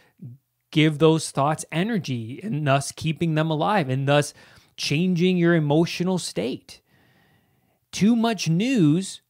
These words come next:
and too much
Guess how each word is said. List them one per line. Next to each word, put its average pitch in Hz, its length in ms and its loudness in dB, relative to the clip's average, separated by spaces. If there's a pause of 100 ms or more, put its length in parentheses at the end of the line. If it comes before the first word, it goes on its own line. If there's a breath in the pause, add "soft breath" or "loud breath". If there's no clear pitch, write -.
(1080)
and 160 460 2 (540)
too 208 200 0
much 202 360 -2